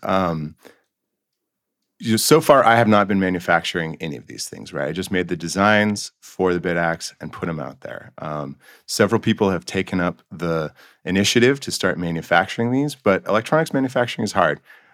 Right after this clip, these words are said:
Uh, and distribution and, and sales and warranty returns and all these things.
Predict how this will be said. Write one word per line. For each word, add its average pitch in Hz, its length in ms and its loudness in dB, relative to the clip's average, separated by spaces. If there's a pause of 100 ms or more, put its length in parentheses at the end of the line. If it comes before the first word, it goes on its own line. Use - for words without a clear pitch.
(200)
Uh, 87 380 -2
and 101 260 0 (320)
distribution 95 800 0
and, 78 320 -8
and 78 160 -6
sales 90 600 0
and 73 200 -10
warranty 95 440 2
returns 85 480 -8
and 85 80 -8
all 85 140 -4
these 82 220 -8
things. 80 300 -8